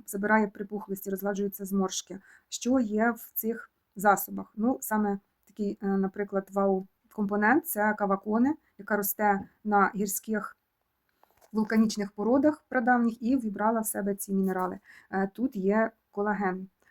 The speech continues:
е, трипептидний колаген, тут є аргірелін. Це те, що дозволяє бути шкірі молодою, обличчю красивим, без уколів.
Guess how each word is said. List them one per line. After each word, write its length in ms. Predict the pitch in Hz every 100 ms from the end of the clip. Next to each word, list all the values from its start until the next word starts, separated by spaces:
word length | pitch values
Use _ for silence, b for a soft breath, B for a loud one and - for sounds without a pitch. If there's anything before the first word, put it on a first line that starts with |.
| b
е, 120 | - 190
трипептидний 760 | 196 196 196 214 202 196 202
колаген, 400 | _ 196 185 190
тут 300 | 196 220 240
є 320 | 190 190 208 233 _ _ _ _ _ _ _ _ _ _ _ -
аргірелін. 640 | 214 208 226 220 196 180
Це 120 | - 202
те, 240 | 214 277
що 180 | - 214
дозволяє 420 | 196 196 214 214
бути 240 | 196 202
шкірі 300 | 202 - 220
молодою, 500 | 202 196 196 208 240
обличчю 360 | 220 190 202 196
красивим, 520 | - 196 - 214 220
без 240 | 185 208 214
уколів. 480 | 220 214 196 180